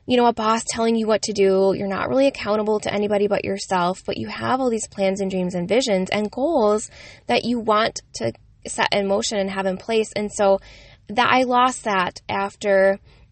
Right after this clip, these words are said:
um, I had gone through the immersion training, the ninety-day podcasting to profit, um, course, and I kinda lost track with my pod.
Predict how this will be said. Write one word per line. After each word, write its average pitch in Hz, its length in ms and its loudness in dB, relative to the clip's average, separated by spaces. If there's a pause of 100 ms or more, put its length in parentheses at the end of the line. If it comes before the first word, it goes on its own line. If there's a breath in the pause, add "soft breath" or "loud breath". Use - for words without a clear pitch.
(140)
um, 190 520 -4
I 202 220 2
had 208 200 -6
gone 190 240 0
through 208 160 -4
the 202 100 0
immersion 190 440 0
training, 185 360 -4
the 180 80 -2
ninety-day 185 540 -2
podcasting 240 960 -2 (640)
to 226 120 -8
profit, - 760 -2 (560)
um, 165 320 -8
course, 339 560 0 (440 loud breath)
and 240 500 4
I 226 160 2
kinda 220 300 -2
lost 208 260 0
track 208 260 -2
with 196 200 -4
my 185 160 -2
pod. 269 580 2